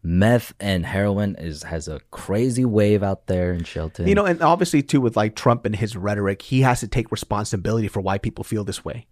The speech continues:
Speaker 2: which is why I didn't vote for him. You know, in
Speaker 1: Mm.
Speaker 2: terms of, like, for example, there's a reason why people have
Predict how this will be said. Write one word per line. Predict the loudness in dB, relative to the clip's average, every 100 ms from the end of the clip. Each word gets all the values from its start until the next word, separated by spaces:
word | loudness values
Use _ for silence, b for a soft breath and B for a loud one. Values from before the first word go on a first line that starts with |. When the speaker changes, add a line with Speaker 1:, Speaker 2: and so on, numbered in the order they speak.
| -4
Speaker 2:
which | -4 -4
is | -4
why | -4
I | -4
didn't | -6 -8
vote | -10
for | -10 -14
him. | -16 B B B
You | 0
know, | 0
in | 0 2
Speaker 1:
Mm. |
Speaker 2:
terms | 2 4
of, | 2 0 _ b b b b _ _ _ -4
like, | -4
for | 0 0
example, | 2 0 -2 0 -2 -4 _ _ -20
there's | -18 -16 -6 0 2
a | 4
reason | 6 6 6
why | 2
people | 2 0 0 -4 -4
have | -2 -2